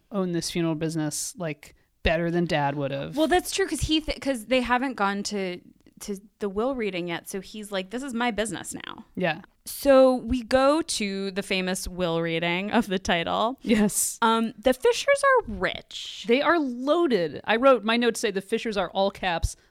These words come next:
Speaker 1: loaded. Ruth gets half a million dollars.
Speaker 2: And so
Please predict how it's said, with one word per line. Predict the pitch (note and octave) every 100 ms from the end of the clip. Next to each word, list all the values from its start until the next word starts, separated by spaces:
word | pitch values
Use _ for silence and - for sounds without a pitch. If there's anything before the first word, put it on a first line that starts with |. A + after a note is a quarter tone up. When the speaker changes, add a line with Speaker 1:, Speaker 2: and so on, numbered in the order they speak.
| _
Speaker 1:
loaded. | C#3+ D#3 D#3 C#3+ C#3 -
Ruth | G#3 C4
gets | D4+ -
half | - - A#3+ -
a | A#3
million | A3+ A3+ A#3 A3 G#3
dollars. | G3 A3 A3+ F3+ D#3+ F3 - _
Speaker 2:
And | C#4 C4+
so | C#4